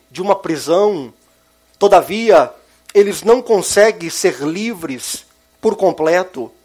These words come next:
porque estão aprisionadas a alguma coisa. Estão presas a algo. Estão sendo, de uma maneira, escravizada pelas aflições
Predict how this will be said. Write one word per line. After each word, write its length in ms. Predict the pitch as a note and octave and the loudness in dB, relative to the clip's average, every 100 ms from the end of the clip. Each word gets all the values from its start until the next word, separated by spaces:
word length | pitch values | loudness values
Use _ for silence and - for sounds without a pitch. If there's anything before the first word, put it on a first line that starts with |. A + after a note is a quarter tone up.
| _ _ - | _ _ -6
porque 220 | F3+ G3 | -6 -4
estão 280 | F#3+ - F#3+ | -4 -2 0
aprisionadas 840 | E3+ G3 F3 E3+ D3 F3 F3+ C#3 | 0 -2 -2 0 2 2 0 0
a 40 | D#3 | 0
alguma 320 | D3 D3+ C3 | 0 -6 -8
coisa. 580 | C3+ C3+ B2 A2 A2+ _ _ _ _ _ _ _ D3 | -6 -8 -8 -10 -14 _ _ _ _ _ _ _ -10
Estão 300 | - G3 F#3 | -4 -2 -2
presas 520 | - F3+ G3+ G#3 - | -4 0 2 2 4
a 100 | C3+ | 2
algo. 640 | B2+ B2+ C3 B2 A#2+ G#2+ _ _ _ _ _ _ | 4 2 0 -4 -14 -20 _ _ _ _ _ _
Estão 480 | D#3+ - - G#3 G3+ | -8 -2 2 2 2
sendo, 560 | F#3 - G#3+ G#3+ G3+ G3 | -2 0 0 0 -4 -10
de 280 | E3 G#3 G3+ | -10 -4 0
uma 180 | G#3 | 2
maneira, 500 | G3 F3+ F#3+ A3 G#3+ - | 2 2 2 4 2 2
escravizada 1600 | A3+ B3 - - - G#3 G#3+ D#3+ F3 C3 C3 F3 G3 D#3 C#3+ B2+ - _ _ _ - | 0 0 -6 -12 -6 0 0 0 -14 -8 2 4 4 2 0 0 -6 _ _ _ -2
pelas 280 | F#3+ F3+ F#3+ | 4 4 4
aflições 1000 | F3+ E3+ D#3 - F#3+ G3 F3+ D#3 - | -2 -4 -8 -4 -2 0 0 -4 -8